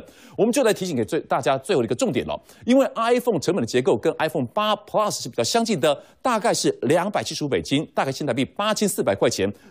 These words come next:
等于这个成本之下的话，只是一个建设一个机构价格而已。差别在于面板尺寸啦、压力感测啦、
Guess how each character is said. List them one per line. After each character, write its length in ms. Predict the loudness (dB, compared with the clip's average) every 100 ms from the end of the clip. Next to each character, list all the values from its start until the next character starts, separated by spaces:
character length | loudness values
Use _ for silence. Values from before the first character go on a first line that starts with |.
| _
等 240 | 2 2
于 300 | 2 2 0 -6 -6
这 160 | -2
个 160 | 2 2
成 240 | 2 0
本 100 | 0
之 120 | -2 -2
下 120 | 0
的 80 | 0
话， 120 | -2
只 100 | -2
是 160 | -2
一 60 | 0
个 100 | 0
建 180 | 0 0
设 80 | 0
一 60 |
个 60 | -2
机 180 | -4 2
构 180 | 2 2
价 280 | 0 -4
格 140 | -2 -2
而 180 | 2 2
已。 100 | -2 _ _ -6
差 180 | -2
别 120 | 0 2
在 140 | 2
于 180 | 0 -2
面 340 | -2 0 0
板 180 | 0 -4
尺 160 | -4 -4
寸 220 | 0 2
啦、 220 | 0 -2 -6 -4
压 220 | 0 0
力 100 | 0
感 200 | -2 -4
测 180 | -2 0
啦、 160 | 0